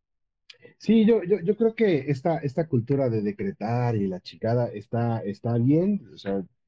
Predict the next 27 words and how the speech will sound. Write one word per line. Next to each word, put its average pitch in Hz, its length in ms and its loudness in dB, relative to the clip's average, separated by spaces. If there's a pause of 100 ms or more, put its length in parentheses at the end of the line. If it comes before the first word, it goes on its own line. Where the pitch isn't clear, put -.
(280)
insisto, 113 400 -2
hay 120 120 2
gente 117 260 0
a - 20 0
la 104 120 -2
que 95 100 -8
le 90 100 -4
sirve 127 340 0
y 104 80 -2
está 107 200 -8
de 110 80 -2
poca - 260 -8
madre, 123 380 -2 (680)
pero 123 640 4
yo 143 280 0
creo 151 300 2
que 123 120 -4
se 123 120 0
necesita 120 340 0
un 120 80 0
poco 127 220 0
más, 127 460 0
un 123 120 -4
poco 135 200 -2
más 127 220 0
que 123 180 2
eso 165 280 -4